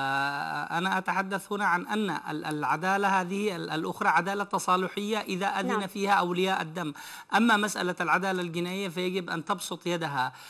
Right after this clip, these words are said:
Speaker 1: آه، ال-، ال-، الموضوع حقيقة كان في قمة الغرابة، إذ أن هناك مثلًا، آه، يتحدث البعض عن وجود توجيه من المخلوع حينها، آه، بمنع ملاحقة وزير، آه، آه، وزير الداخلية ح-، يعني ال-، ال-، آه، بعد ذلك الذي،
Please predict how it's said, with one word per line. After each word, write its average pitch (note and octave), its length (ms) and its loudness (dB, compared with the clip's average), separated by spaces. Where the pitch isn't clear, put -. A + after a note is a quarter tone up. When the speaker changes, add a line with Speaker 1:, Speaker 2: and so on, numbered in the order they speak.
Speaker 1:
آه، E3 40 4
ال-، D#3 520 4
ال-، D#3 200 -2
الموضوع F3 440 0
حقيقة G#3 380 -2
كان G#3+ 260 0
في F#3+ 100 -2
قمة G3 360 -2
الغرابة، F3 480 4
إذ E3 180 -2
أن G3+ 200 0
هناك E3+ 440 0
مثلًا، E3+ 680 0
آه، D3+ 80 -8
يتحدث D#3+ 580 -4
البعض E3+ 320 0
عن E3+ 160 0
وجود E3+ 200 -4
توجيه F3 340 -6
من F3 160 -4
المخلوع F3 520 -2
حينها، F3 500 -2
آه، E3 140 4
بمنع E3+ 540 0
ملاحقة E3+ 600 2
وزير، E3 460 0
آه، D3+ 640 -2
آه، D3+ 280 -6
وزير D3+ 480 -2
الداخلية E3 640 -4
ح-، E3 100 -10
يعني D#3 680 -4
ال-، D3+ 180 -4
ال-، D3 240 -4
آه، D3 340 -6
بعد D3 360 -2
ذلك E3+ 440 -4
الذي، D#3 380 -4